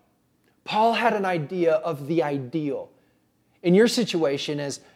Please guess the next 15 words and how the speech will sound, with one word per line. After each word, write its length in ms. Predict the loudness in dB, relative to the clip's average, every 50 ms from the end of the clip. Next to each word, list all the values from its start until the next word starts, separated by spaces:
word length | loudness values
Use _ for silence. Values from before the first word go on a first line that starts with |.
| _
you 160 | -2 0 0 0
think 220 | 2 0 2 2
about 260 | 4 4 4 2 2
maybe 340 | 4 2 4 4 2 0 0
in 100 | 0 0
the 80 | 0 -4
past 440 | -6 -4 -2 -2 -2 -2 -2 -4
of 120 | -6 -4 -2
what 120 | -2 -2
has 160 | -2 -2 -4
hit 220 | -6 -6 -8 -6 -4
you, 340 | -4 -4 -2 -2 -4 -6 -8 _ _ _ _ _ _ _ _ _ _ -20 _
or 460 | _ 4 6 6 6 6 4 0 -10 -18 -20 -20 _ _ _ -20 _ _ _ _ _ _ _ -2
expect 580 | -2 -2 -2 -2 2 4 4 4 4 0 -2 0
that 380 | 0 0 0 -2 -10 -20 -20